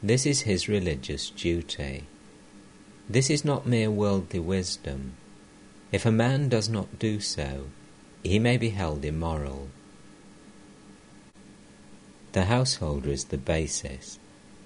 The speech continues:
the prop of the whole society. He is the principal earner. The poor, the weak, the children, and the women who do not work,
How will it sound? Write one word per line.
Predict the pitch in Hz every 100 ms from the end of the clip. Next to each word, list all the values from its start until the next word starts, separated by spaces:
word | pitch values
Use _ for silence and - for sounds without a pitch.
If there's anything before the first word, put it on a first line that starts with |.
| -
the | 87
prop | - 113 110 123
of | -
the | 107
whole | 85 78 71
society. | - - 73 - 78 76 71 - 71 64 65 - - - - - - - - -
He | 104 127
is | 131
the | 127
principal | - 113 87 - - 76 73
earner. | 85 82 76 65 64 60 - - - - - - - - -
The | 92
poor, | - - 120 92 65 69 - - -
the | 92
weak, | 87 110 92 67 - - - - -
the | 82
children, | - 113 101 101 - 67 64 64 -
and | 82 85
the | 85
women | 101 104 69 67
who | 64 80
do | 90 87
not | 87 76
work, | 85 82 76 62 65 -